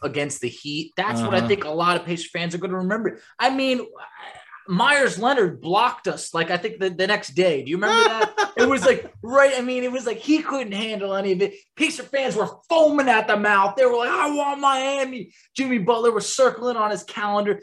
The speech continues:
Speaker 1: I mean, it felt like a true rivalry. It was like, wow, anything could happen.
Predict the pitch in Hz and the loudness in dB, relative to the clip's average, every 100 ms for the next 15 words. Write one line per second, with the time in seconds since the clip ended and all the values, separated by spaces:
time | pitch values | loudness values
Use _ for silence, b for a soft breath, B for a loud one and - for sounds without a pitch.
0 | B B 190 196 202 233 - _ 226 220 | B B 0 0 0 -2 -6 _ 4 4
1 | 185 196 180 180 143 - - - - 208 | 4 2 2 0 -4 -4 -14 -16 -14 -10
2 | 214 214 214 202 202 _ 123 147 156 160 | -6 -4 -4 -4 -8 _ -8 0 2 2
3 | 165 139 131 127 117 127 151 151 165 151 | 2 -2 -4 -4 -6 -6 -4 -2 -4 -6
4 | 135 143 160 151 120 - 175 202 202 208 | -12 -4 0 4 2 0 -4 -4 -4 -8
5 | 180 190 190 185 185 175 | -8 -4 -4 -4 -6 -8